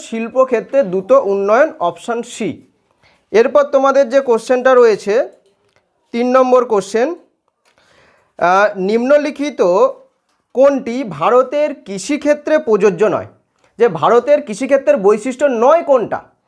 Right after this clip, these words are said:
অপশান সি, ভারতের কৃষি জোতের আয়তনগুলো খুব বড়। এটা নয়। কেন? কারণ এগুলো ছোট ছোট হয়। আচ্ছা, তারপরের প্রশ্ন তোমাদের চার নম্বর, সবুজ বিপ্লবের মধ্যে কোনটা পড়ে না? এখন এখানে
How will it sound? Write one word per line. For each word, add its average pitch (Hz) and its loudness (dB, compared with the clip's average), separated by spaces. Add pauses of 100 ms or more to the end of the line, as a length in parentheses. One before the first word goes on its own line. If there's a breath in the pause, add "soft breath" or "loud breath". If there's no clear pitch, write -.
(280)
অপশান 180 0
সি, 202 -2 (520 soft breath)
ভারতের 233 2 (120)
কৃষি 220 -8 (220)
জোতের 233 0 (200)
আয়তনগুলো 262 0
খুব 294 -4
বড়। 156 2 (500)
এটা 226 2
নয়। 226 2
কেন? 262 0 (100)
কারণ 247 -2
এগুলো 254 2
ছোট 285 -4
ছোট 240 0
হয়। 135 -2 (1080 soft breath)
আচ্ছা, 190 0 (420 soft breath)
তারপরের 262 4
প্রশ্ন 269 -2
তোমাদের 247 -2 (120)
চার 233 2
নম্বর, 233 2 (340 loud breath)
সবুজ 220 -2
বিপ্লবের 285 2
মধ্যে 226 -2 (160)
কোনটা 247 -2 (140)
পড়ে 233 2
না? 135 -8 (420)
এখন 262 2
এখানে 269 2